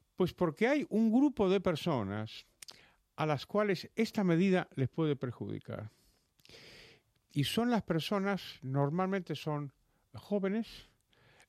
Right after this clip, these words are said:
eh, personas sin preparación, eh, con menos preparación que la media,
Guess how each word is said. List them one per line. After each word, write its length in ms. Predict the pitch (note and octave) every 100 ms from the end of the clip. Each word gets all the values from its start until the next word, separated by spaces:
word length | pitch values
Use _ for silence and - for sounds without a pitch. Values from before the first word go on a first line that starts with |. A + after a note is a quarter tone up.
| _
eh, 320 | D3 C#3 C3 - _ _ _
personas 380 | B2+ D#3+ C#3+ B2+
sin 200 | - D3
preparación, 680 | C#3+ C3+ B2+ - G3 G#3+ A3 _ _ _ _ _ _ _
eh, 80 | D3 -
con 160 | G2+
menos 240 | G#2 A2+ G#2
preparación 540 | A2+ A#2 A2 - B2+
que 80 | A#2+
la 120 | A2+
media, 420 | D3 F#3 F3 F#3+